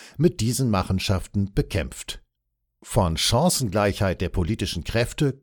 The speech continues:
keine Spur. Außerdem muss es ja nicht bei dieser Thematik bleiben.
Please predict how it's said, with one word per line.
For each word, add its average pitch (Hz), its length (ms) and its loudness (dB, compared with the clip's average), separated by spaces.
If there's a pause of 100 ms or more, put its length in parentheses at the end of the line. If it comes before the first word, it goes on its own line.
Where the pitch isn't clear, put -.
keine 92 400 0
Spur. - 500 -6 (680)
Außerdem 131 460 6
muss 139 220 4
es - 200 0
ja 101 100 2
nicht 104 220 0
bei 98 100 4
dieser 90 320 0
Thematik 78 560 -4
bleiben. 101 480 2